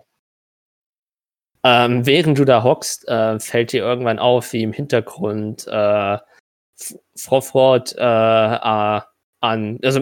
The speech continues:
äh, verhältnismäßig nah an dir vorbeiläuft und dass Hildetrud und, äh, Uschat, ähm,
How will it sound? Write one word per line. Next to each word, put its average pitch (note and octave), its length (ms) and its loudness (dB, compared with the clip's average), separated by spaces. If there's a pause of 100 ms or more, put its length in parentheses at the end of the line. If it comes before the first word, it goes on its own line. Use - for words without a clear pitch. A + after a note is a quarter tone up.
(120)
äh, D3+ 340 -10
verhältnismäßig C#3 720 -2
nah B2 360 0
an A2+ 140 -2
dir A2+ 140 -2
vorbeiläuft A#2 840 0
und A2 380 -8
dass A2 240 -2
Hildetrud A2+ 800 -4
und, G#2+ 600 -6
äh, G#2+ 520 0
Uschat, A2 500 -2 (800)
ähm, G2+ 520 0